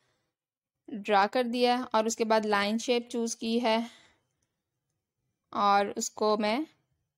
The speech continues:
उस लाइन को ड्रा कर देती हूँ। ठीक है, और अब ट्री का जो ऊपर वाला पोर्शन होता है, जो उसके लीव्स वगैरह हैं, उसको ड्रा करने के लिए मैं again कर्व लाइन ड्रा करती हूँ और उसको लेफ्ट साइड की तरफ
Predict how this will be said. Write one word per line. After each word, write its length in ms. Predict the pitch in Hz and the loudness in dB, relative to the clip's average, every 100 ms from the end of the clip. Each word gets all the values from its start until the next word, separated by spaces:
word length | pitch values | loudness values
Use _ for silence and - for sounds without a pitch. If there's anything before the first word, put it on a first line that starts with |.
| _ _ _ - - | _ _ _ -20 -12
उस 100 | 247 | -4
लाइन 180 | 226 208 | -2 0
को 80 | 214 | 0
ड्रा 240 | 208 202 175 | 2 2 2
कर 160 | 175 | -2
देती 320 | 175 - - | -6 -10 -12
हूँ। 120 | - 190 _ _ _ _ _ _ _ _ _ _ _ _ _ _ _ _ _ | -12 -12 _ _ _ _ _ _ _ _ _ _ _ _ _ _ _ _ _
ठीक 140 | 220 233 | -4 -4
है, 100 | 330 - - - - | -6 -10 -20 -6 0
और 80 | |
अब 120 | 233 240 - | 2 0 0
ट्री 200 | 233 233 | 0 2
का 180 | 254 247 | 2 2
जो 140 | 247 | 2
ऊपर 240 | 233 226 240 | 0 0 0
वाला 160 | 247 | 0
पोर्शन 400 | 247 226 233 247 | 0 -2 -4 -6
होता 160 | 240 233 | -6 -4
है, 80 | 233 | -4
जो 160 | 233 | -2
उसके 200 | 233 - | -4 -4
लीव्स 440 | 233 220 220 226 - | -6 -6 -6 -8 -10
वगैरह 300 | 233 233 220 | -4 0 0
हैं, 80 | 220 | -2
उसको 280 | 240 - 254 | -8 -6 -4
ड्रा 240 | 233 214 | 0 0
करने 300 | 214 220 220 | 0 -6 -6
के 100 | 226 | -6
लिए 160 | 220 226 | -4 -4
मैं 160 | 226 220 | -4 -6
again 400 | 220 214 220 254 - _ _ _ | -8 -8 -8 -8 -12 _ _ _
कर्व 220 | 220 220 220 | -2 0 0
लाइन 200 | 233 233 | -2 0
ड्रा 180 | 208 214 | 0 0
करती 320 | 247 247 240 | -4 -6 -2
हूँ 180 | 247 247 | -2 0
और 140 | 233 | -2
उसको 280 | 226 - 247 302 - _ _ _ _ _ _ | -4 -4 -4 -4 -8 _ _ _ _ _ _
लेफ्ट 300 | 226 226 233 | -4 -2 -2
साइड 280 | 233 240 226 | -2 -4 -4
की 60 | 233 | -6
तरफ 280 | 240 277 | -6 -6